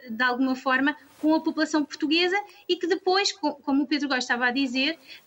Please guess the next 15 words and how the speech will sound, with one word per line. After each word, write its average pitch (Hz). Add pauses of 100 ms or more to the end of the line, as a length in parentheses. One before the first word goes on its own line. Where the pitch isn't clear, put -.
ainda 330
fica 370
mais 330
afetada 339
quando 339
nós 339
temos 311
esta 269 (140)
emigração 302
portuguesa 285 (680)
jovem 277
e 254
em 269
idade 269
fértil. 220